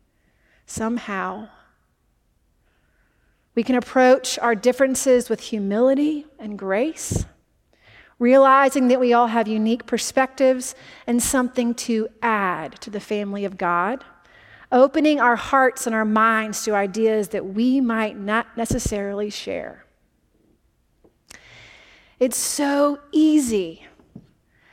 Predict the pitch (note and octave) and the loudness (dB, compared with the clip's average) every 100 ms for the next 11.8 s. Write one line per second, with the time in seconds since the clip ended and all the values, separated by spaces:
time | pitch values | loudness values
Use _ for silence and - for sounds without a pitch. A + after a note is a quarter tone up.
0 | _ _ C4+ - - C#4 C#4 C#4 C#4 C#4 | _ _ -4 -2 -2 0 4 6 6 4
1 | C#4 B3 A3+ G#3+ G#3+ A#3 A#3+ - A#3 A3 | 2 0 0 -2 2 2 0 -2 -4 -4
2 | A3 - _ _ _ _ - B3 B3 G3 | -8 -14 _ _ _ _ -4 0 0 2
3 | B3 A#3+ A3+ - B3+ A#3 G#3+ G3+ - A#3 | 2 2 0 -2 -2 0 0 -2 -2 2
4 | A#3 A#3+ A3 A3 G3+ G#3+ G#3+ A#3 A#3+ A#3 | 2 2 0 0 0 -4 -2 0 0 -4
5 | - B3 A#3+ B3+ - G#3+ G#3+ G#3+ G#3 - | -6 -6 -6 -8 -10 -10 -10 -8 -8 -8
6 | - A3+ G3+ G3 F#3 F#3 - _ _ _ | -6 -6 -6 -10 -14 -16 -20 _ _ _
7 | _ _ _ _ _ _ _ _ _ _ | _ _ _ _ _ _ _ _ _ _
8 | _ _ _ _ _ _ _ _ _ _ | _ _ _ _ _ _ _ _ _ _
9 | - A3 G#3 B3+ C#4+ D#4+ C#4 D4+ B3+ A3 | -4 -4 0 2 4 4 2 2 2 0
10 | A3+ A#3 - A#3 G#3+ - G#3 A3 G3+ G#3 | 2 0 -2 -2 -2 -2 -4 -2 -2 -4
11 | G#3 F3+ G#3+ G#3+ F#3 F3 F3 | -8 -4 -2 -2 -4 -10 -12